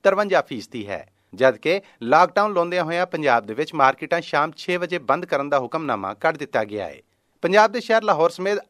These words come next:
ਅੱਠ ਹੋਰ ਸ਼ਹਿਰ, ਜਿਨ੍ਹਾਂ 'ਚ ਗੁਜਰਾਂਵਾਲਾ ਤੇ ਗੁਜਰਾਤ ਅੱਗੇ ਅੱਗੇ ਨੇ, ਉਹਨਾਂ ਦੇ ਵਿੱਚ ਕੋਵਿਡ ਨਾਈਨਟੀਨ ਦੇ ਰੋਗੀਆਂ ਦੀ ਗਿਣਤੀ ਸੈਂਕੜਾਂ 'ਚ ਅੱਪੜ ਗਈ ਏ। ਵੀਹ ਮਾਰਚ ਤੋਂ ਸਕੂਲ, ਕਾਲਜ, ਯੂਨੀਵਰਸਿਟੀਆਂ ਦੇ ਇਮਤਿਹਾਨ ਵੀ ਕੈਂਸਲ ਕਰ ਦਿੱਤੇ ਗਏ ਨੇ ਤੇ ਬੰਦਸ਼ ਦਾ ਐਲਾਨ ਕੀਤਾ ਗਿਆ ਹੈ।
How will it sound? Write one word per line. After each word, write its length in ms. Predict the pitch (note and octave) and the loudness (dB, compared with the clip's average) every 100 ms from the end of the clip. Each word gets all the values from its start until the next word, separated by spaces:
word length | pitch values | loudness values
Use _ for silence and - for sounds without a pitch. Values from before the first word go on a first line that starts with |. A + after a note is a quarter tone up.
| G3 | 2
ਅੱਠ 140 | G#3+ | 2
ਹੋਰ 220 | D3+ E3+ | -4 -4
ਸ਼ਹਿਰ, 280 | - D#3 F3+ | -2 0 0
ਜਿਨ੍ਹਾਂ 240 | E3+ F3 E3+ | -2 -6 -6
'ਚ 80 | |
ਗੁਜਰਾਂਵਾਲਾ 520 | C3 B2+ E3+ E3 D#3 D3+ | -6 -8 -4 -2 0 -2
ਤੇ 80 | |
ਗੁਜਰਾਤ 440 | C3 A2+ A#2+ C3 C3 | -6 -4 0 0 -2
ਅੱਗੇ 220 | G2+ D#3+ | -4 -2
ਅੱਗੇ 200 | D#3+ A2+ | -2 -6
ਨੇ, 200 | G2+ D#3+ - _ _ - | -6 -10 -12 _ _ -2
ਉਹਨਾਂ 220 | A#3 C4 | 2 2
ਦੇ 60 | A#3+ | 2
ਵਿੱਚ 180 | A3 | 0
ਕੋਵਿਡ 320 | A3 F3+ F3+ A3 | -2 -2 0 0
ਨਾਈਨਟੀਨ 460 | F3+ D#3+ F3 F#3+ | 0 -2 -6 -4
ਦੇ 120 | G3 | -2
ਰੋਗੀਆਂ 340 | D3 D3+ F#3 F3+ | -2 -2 -4 -6
ਦੀ 140 | D#3+ | -6
ਗਿਣਤੀ 240 | C3+ D3 D3+ | -10 -10 -12
ਸੈਂਕੜਾਂ 480 | - F3 F3 F#3 | -6 -4 -4 -6
'ਚ 160 | D3 A2 - | -4 -8 -10
ਅੱਪੜ 240 | - D#3 | 0 0
ਗਈ 340 | B2+ B2 G2+ F#2+ | 2 -2 -4 -12
ਏ। 160 | E2+ _ _ _ - | -16 _ _ _ -12
ਵੀਹ 240 | C3 G3 | -4 -2
ਮਾਰਚ 280 | F3 C#3+ C3 | 2 4 2
ਤੋਂ 200 | - F3+ | -2 -6
ਸਕੂਲ, 420 | F3 - G3 G#3+ | -6 -8 -6 -6
ਕਾਲਜ, 320 | G3+ E3 F#3 F3 | -2 0 0 -2
ਯੂਨੀਵਰਸਿਟੀਆਂ 520 | D#3 C3 B2 F3+ F3 | -6 -6 -6 -6 -6
ਦੇ 120 | F3 | -4
ਇਮਤਿਹਾਨ 480 | D#3 C#3+ A#2 A#2+ E3+ | -6 -6 -4 -2 -4
ਵੀ 100 | F3+ | -6
ਕੈਂਸਲ 340 | C3 A#2+ C3 | -8 -8 -8
ਕਰ 160 | B2 - | -4 -4
ਦਿੱਤੇ 300 | C#3 C3+ F#3 | -4 -6 -4
ਗਏ 160 | F3 | -4
ਨੇ 100 | F3 | -4
ਤੇ 100 | F#3 | -6
ਬੰਦਸ਼ 380 | C3+ E3 F#3+ - | -2 -2 -2 -2
ਦਾ 80 | D3 | 0
ਐਲਾਨ 360 | C3+ A2 F#2+ G#2 | 0 -2 -6 -8
ਕੀਤਾ 340 | E3+ E3+ C3 | -10 -2 -2
ਗਿਆ 240 | A#2+ A2 | -2 -6
ਹੈ। 120 | E2+ | -6